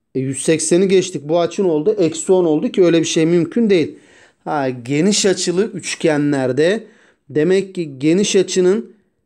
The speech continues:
bulunduğu köşe haricindeki diğer köşelerden, yani B ve C köşelerinden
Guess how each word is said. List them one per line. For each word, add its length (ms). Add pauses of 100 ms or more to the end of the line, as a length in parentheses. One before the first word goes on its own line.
(400)
bulunduğu 580
köşe 320
haricindeki 1040
diğer 360
köşelerden, 640
yani 520
B 320
ve 220
C 320
köşelerinden 840